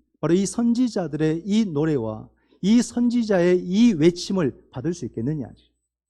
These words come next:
모든 역사의 주인이 하나님이시고 한 나라의 주인도 하나님이시고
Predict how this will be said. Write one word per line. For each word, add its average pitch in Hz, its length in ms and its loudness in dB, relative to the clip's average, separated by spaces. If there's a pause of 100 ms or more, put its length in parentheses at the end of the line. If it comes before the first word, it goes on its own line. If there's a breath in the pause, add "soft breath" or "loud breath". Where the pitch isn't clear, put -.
(1040)
모든 233 440 8
역사의 214 380 4
주인이 180 220 -2
하나님이시고 127 960 -6 (840)
한 233 280 4
나라의 240 340 8
주인도 202 460 2
하나님이시고 127 960 -6